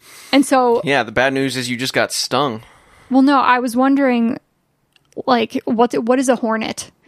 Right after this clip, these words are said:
Speaker 1: Is a hornet different from a bee?
Speaker 2: I think it's different from a bee.
Speaker 1: Because we had two hornets in our house earlier this summer, and I killed them both.
Speaker 2: Yeah, I don't like hornets.
Speaker 1: So I'm just saying,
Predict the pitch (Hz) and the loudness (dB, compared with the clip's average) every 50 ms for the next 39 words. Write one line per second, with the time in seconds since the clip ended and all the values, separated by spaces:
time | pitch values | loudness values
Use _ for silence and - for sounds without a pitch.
0 | _ _ _ _ _ _ _ - 254 240 247 233 240 247 262 277 254 226 262 247 | _ _ _ _ _ _ _ -2 0 0 2 2 2 0 2 0 2 0 0 2
1 | 254 254 240 247 247 240 226 208 240 233 240 254 254 - _ _ _ _ _ _ | 2 2 2 2 0 0 0 0 -2 0 0 0 -2 -2 _ _ _ _ _ _
2 | _ _ _ _ _ - _ _ - - 120 127 127 - 170 147 123 - - 120 | _ _ _ _ _ -20 _ _ -8 -4 -4 -4 -4 -4 -6 -8 -8 -8 -8 -10
3 | 113 - 104 - 95 98 95 - - 98 - - - - 285 247 - 254 254 240 | -8 -8 -10 -14 -12 -14 -12 -10 -10 -10 -10 -10 -2 0 0 0 2 2 0 2
4 | 226 220 220 262 285 285 262 214 - - 262 254 240 240 240 240 233 - 233 220 | 0 0 2 2 2 2 0 -2 0 0 0 2 2 0 0 -2 -2 -2 -2 -2
5 | 226 233 233 220 214 208 - 226 220 214 220 214 214 214 214 - 226 220 220 226 | 0 0 0 0 0 0 0 0 0 0 0 0 0 0 0 -2 -2 -2 -2 -2
6 | 240 233 208 - - 247 214 208 208 214 214 - - - - - - - - - | -2 -2 -4 -4 -2 -2 0 0 0 -2 0 0 0 0 0 0 -2 -6 -12 -18
7 | - - - 80 107 127 143 143 127 120 120 - - 104 87 78 60 - - - | -16 -10 -6 -4 -2 -2 -2 -2 -2 -4 -6 -6 -6 -10 -8 -10 -10 -10 -10 -10
8 | - - _ _ _ _ _ _ _ _ _ _ _ _ _ - - - 269 254 | -10 -10 _ _ _ _ _ _ _ _ _ _ _ _ _ -10 0 2 2 2
9 | 240 - - - 262 240 262 - - - 247 240 240 240 240 262 233 220 | 2 2 2 2 2 2 2 0 -2 -2 -2 -2 0 -2 -2 -2 -2 -4